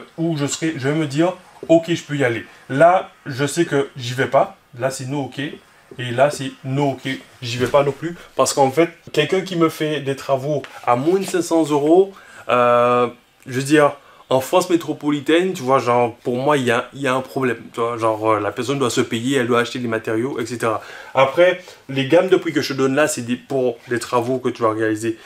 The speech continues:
ici en France. Après, si c'est pour des travaux à l'étranger, ça, je sais pas. Mais à ce moment-là, tu pourras toujours, euh, te renseigner. Si je, je, je démarrais maintenant, quel est le fonctionnement que j'aurais pu avoir pour savoir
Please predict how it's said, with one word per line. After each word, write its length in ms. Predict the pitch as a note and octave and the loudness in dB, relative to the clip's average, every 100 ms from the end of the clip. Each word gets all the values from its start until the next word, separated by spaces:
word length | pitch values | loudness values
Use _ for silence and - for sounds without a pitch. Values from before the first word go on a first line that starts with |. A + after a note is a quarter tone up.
| - - B2+ | -20 -14 -10
ici 340 | A#2 - C3 | -8 -4 -2
en 60 | A2+ | -2
France. 400 | - D#3 F#3 - - | 2 2 2 -2 -6
Après, 260 | G#2+ A2 C3 | -4 0 -2
si 360 | B2 D3+ D#3 D3+ | -2 -6 -6 -6
c'est 180 | C3+ | -6
pour 240 | B2+ B2+ B2 | -4 -4 -2
des 140 | A#2+ | -2
travaux 560 | - A2+ A2 A#2 A#2+ - A2+ | -4 -2 -2 -2 -4 -2 2
à 40 | |
l'étranger, 640 | A2+ A2+ A#2 A2 C3 E3 - - - | 2 0 -4 0 0 0 -4 -14 2
ça, 160 | C#3 | 2
je 80 | B2 | 4
sais 140 | A#2 | -2
pas. 160 | B2+ A2 | 2 2
Mais 100 | G#2+ | 2
à 80 | G#2 | -2
ce 140 | - | -2
moment-là, 300 | D3 B2+ C#3 | 0 4 4
tu 100 | D3 | 2
pourras 240 | A#2+ B2 B2+ | -2 -2 -2
toujours, 480 | C3 A#2 C3+ E3+ - - - A2+ | -2 0 2 2 -2 -20 -6 0
euh, 440 | A2 A2 - B2 | 0 0 -2 -4
te 140 | - | 0
renseigner. 400 | A#2+ A#2 - A2+ - | 0 0 -4 -10 -8
Si 320 | - - G#3 | -8 -4 -2
je, 100 | G3 D#3 | -2 0
je, 120 | D#3+ D#3+ - _ - | 4 4 2 _ -8
je 140 | C3 | -2
démarrais 520 | B2 D3+ E3 C3+ C3+ C#3 | -2 0 2 2 2 0
maintenant, 580 | B2+ C3+ C#3+ F#3 G#3+ - _ _ _ - - | -2 -4 -2 -2 -4 -10 _ _ _ -12 2
quel 200 | F3+ F#3 | 4 6
est 120 | F#3 | 4
le 180 | F3+ D#3+ | 4 0
fonctionnement 560 | - D#3 D3+ C#3+ C#3 C3 | -2 -8 -4 -6 -2 0
que 80 | |
j'aurais 140 | B2 B2+ | 2 2
pu 140 | C3+ | 2
avoir 360 | B2 A#2 C3+ C#3 | 2 4 2 2
pour 180 | C3+ B2+ | -2 -6
savoir 420 | A#2 B2+ C3 | -4 0 -2